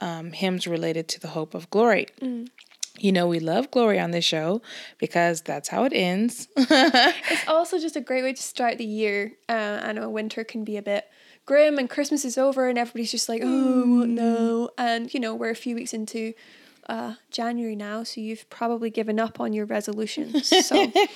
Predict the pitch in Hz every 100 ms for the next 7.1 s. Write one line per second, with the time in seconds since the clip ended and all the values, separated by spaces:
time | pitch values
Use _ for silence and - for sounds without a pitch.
0 | 392 359 - - 311 370 359 392 349 330
1 | - 370 320 285 240 233 226 - - 214
2 | 202 185 185 - - - - 277 359 359
3 | 302 240 214 285 320 - 277 - 226 220
4 | - 202 196 - 196 185 - 175 175 175
5 | - - - _ _ _ _ _ _ _
6 | _ _ - 208 208 196 180 180 214 220